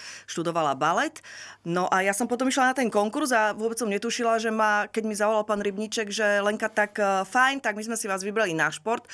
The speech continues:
tak chvíľu bolo ticho, šport, ja. „A to ste ako na to prišli?“ „Nám sa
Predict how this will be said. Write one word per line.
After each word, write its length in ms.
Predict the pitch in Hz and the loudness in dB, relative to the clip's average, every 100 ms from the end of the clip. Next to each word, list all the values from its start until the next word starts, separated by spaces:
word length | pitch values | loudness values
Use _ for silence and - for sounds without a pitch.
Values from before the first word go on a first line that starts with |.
| - - - _ _ | -14 -14 -16 _ _
tak 400 | 180 165 160 - | 2 2 -2 -6
chvíľu 320 | 170 160 147 | -4 -2 -2
bolo 240 | 131 117 | -2 -4
ticho, 640 | - 269 - 277 254 254 254 _ _ _ _ _ _ _ _ | -4 -4 2 4 4 2 -4 _ _ _ _ _ _ _ _
šport, 560 | - 175 175 311 - _ _ _ _ _ _ _ _ _ - | -8 -2 -2 -2 -10 _ _ _ _ _ _ _ _ _ -6
ja. 320 | 170 - - 320 _ _ _ _ _ _ _ _ _ - | -4 -2 -6 -12 _ _ _ _ _ _ _ _ _ -8
„A 20 | |
to 80 | - | -6
ste 160 | - - | -14 -16
ako 240 | - 117 | -14 -10
na 80 | 156 | -8
to 80 | 160 | -10
prišli?“ 480 | 156 - - - - - _ _ _ _ _ - - - - _ | -8 -8 -6 -8 -14 -20 _ _ _ _ _ -20 -16 -16 -16 _
„Nám 240 | 214 196 | -4 -4
sa 240 | 196 196 | -4 -6